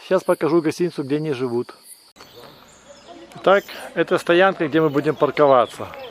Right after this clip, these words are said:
Приехали молдаване, болгары, опять молдаване.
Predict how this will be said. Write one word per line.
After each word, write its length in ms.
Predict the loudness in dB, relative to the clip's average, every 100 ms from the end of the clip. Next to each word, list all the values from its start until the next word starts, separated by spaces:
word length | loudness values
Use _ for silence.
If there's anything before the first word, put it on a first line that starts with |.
| -8 2
Приехали 340 | 2 4 0
молдаване, 840 | 4 4 4 4 4 2 -2 -4 -10 -20 -20 -20 -18 -18 -18 -20 -2
болгары, 720 | 2 2 4 4 4 0 -4 -12
опять 280 | -2 0 0
молдаване. 800 | 0 2 2 4 2 0 -4